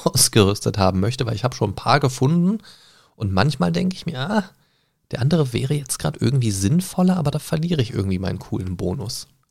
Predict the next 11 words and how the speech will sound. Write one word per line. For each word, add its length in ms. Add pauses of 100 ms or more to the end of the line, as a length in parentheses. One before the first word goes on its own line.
Gehört 220
natürlich 400
auch 180
ein 80
bisschen 320
dazu, 480 (840)
aber 400
ich 140
mochte 280
auch 160
immer 600